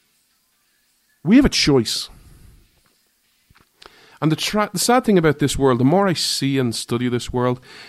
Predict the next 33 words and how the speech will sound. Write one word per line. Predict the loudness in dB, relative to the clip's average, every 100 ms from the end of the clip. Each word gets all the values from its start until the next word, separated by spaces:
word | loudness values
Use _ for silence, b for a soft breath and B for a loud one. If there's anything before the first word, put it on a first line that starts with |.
| B _
there | 2 2
is | 4
no | 4 4
middle | 4 2 -2
ground | -2 -2 0
anymore. | 0 0 -2 -8 -18 -20 -20 _ _ _ _ b b b b _ _ 0
We | 2
are | 4
either | 4 2
gonna | 0 -2
get | -2 -6 -2
things | 0 0 -4
really, | -4 -2 0 0
really | 0 0 -2
right | -2 -2 -4 -8 -16 _
and | 0 0
have | 0 -2
a | -4 -6
great | -2 -2 0 -2 -4
future, | -6 -4 -6 -10 -12 B B B
and | 0 2
our | 2
future | 2 0 -2 -2 -2
will | -2
be | -4 -6
freer | -6 -6 -2 -2 0
than | -2 -2 0 2
man | 2 2 0
has | -2
ever | -4 -4 -4
been | -6
free | -8 -8 -8
before, | -6 -8 -6 -4 -6